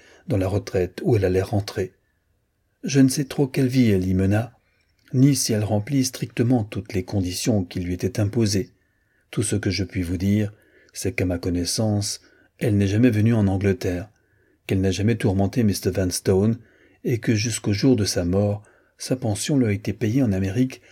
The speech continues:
par l'intermédiaire d'un agent pris sur les lieux. Tout ce qu'elle avait voulu en épousant André, c'était de l'argent, et cet argent lui fut acquis.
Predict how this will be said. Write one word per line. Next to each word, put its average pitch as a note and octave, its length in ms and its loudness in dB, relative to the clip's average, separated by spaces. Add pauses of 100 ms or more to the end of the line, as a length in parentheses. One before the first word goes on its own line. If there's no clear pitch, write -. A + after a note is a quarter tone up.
(240)
par F#2+ 240 -4
l'intermédiaire A2 800 0
d'un G2+ 180 0
agent G#2 260 0
pris C3+ 180 -2
sur B2 180 0
les G#2 100 4
lieux. F2+ 300 -4 (760)
Tout E3 120 0
ce - 80 -2
qu'elle G#2 180 -2
avait G2+ 160 2
voulu A2 360 4
en F#2+ 160 2
épousant G2+ 400 0
André, A#2 400 0 (220)
c'était A2+ 340 -2
de A2 80 0
l'argent, F#2+ 500 -4 (240)
et - 80 -8
cet G#2+ 220 -4
argent F#2+ 460 -2 (200)
lui A2 80 -2
fut C#3+ 240 -4
acquis. - 340 -10